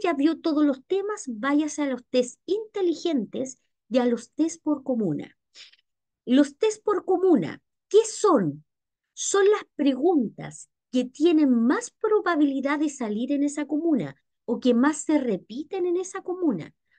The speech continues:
Por lo tanto, es súper efectivo, así que yo lo recomiendo que cuando tú ya veas los exámenes por tema,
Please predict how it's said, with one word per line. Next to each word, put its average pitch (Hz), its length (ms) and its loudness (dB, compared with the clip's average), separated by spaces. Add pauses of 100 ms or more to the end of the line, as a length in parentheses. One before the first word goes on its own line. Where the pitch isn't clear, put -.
(120)
Por 190 140 -6
lo 190 100 -4
tanto, 262 500 -4
es - 180 -14
súper 294 420 -4
efectivo, 285 680 0
así 214 220 -8
que 202 120 -2
yo 208 80 2
lo 208 140 2
recomiendo 190 480 -4
que 175 120 -6
cuando 165 240 -2
tú 165 120 -4
ya 214 180 2
veas 180 360 -2 (300)
los 180 160 -6
exámenes 170 540 -2
por - 180 -6
tema, 359 340 4